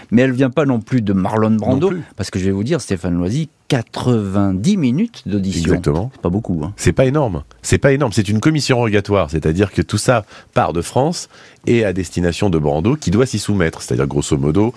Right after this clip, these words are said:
Speaker 2: vous avez un procureur de la République qui délègue ses pouvoirs au procureur américain dans le vue, en vue d'avoir des informations. Ils n'auront strictement aucune, aucune information dans ces dossiers.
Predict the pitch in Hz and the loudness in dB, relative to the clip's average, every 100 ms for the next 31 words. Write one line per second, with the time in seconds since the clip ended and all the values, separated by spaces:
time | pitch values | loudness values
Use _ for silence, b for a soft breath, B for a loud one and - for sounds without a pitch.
0 | B B - 78 80 80 73 78 78 73 | B B -8 0 0 0 -4 -6 -2 -2
1 | 69 62 - 95 117 73 90 95 80 151 | -2 -4 -4 -4 -4 0 2 2 0 -4
2 | - 76 87 113 135 B B - 101 - | -4 -2 0 0 -2 B B -2 0 0
3 | 80 80 78 69 67 65 - 135 92 87 | 0 2 2 0 -4 -2 0 0 0 0
4 | 117 151 B B - - 82 107 123 82 | 0 -2 B B -6 0 2 2 0 0
5 | 104 95 85 80 80 80 - 127 90 110 | 0 0 -2 -2 -2 -4 -6 0 2 2
6 | 120 110 139 151 - - 123 120 120 120 | 2 0 -4 -6 -4 -2 0 0 0 0
7 | - 101 95 104 98 101 85 73 71 76 | 0 0 2 0 0 0 0 0 -2 0
8 | 127 147 B - 85 78 82 - 67 | -2 -2 B -2 0 2 0 0 -4